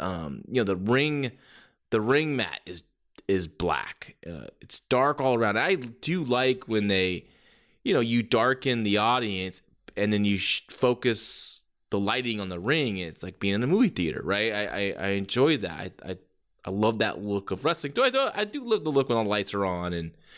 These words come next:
it's a big crowd. That, that's also really cool as well. But I really do prefer when it's darker,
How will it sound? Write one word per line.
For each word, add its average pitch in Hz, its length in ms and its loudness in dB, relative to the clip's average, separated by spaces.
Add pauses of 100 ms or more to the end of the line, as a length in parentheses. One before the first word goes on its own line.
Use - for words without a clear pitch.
(160)
it's - 140 0
a 120 60 0
big 107 240 0
crowd. 90 380 -2
That, 101 240 -8 (120)
that's 123 220 -2
also 107 420 -2
really 95 460 0 (340)
cool 104 200 2
as 90 100 0
well. 139 300 2
But 101 300 0 (380)
I 147 120 0
really 165 260 4
do 147 220 2
prefer 120 280 2
when 104 140 2
it's 87 120 -4
darker, 123 800 2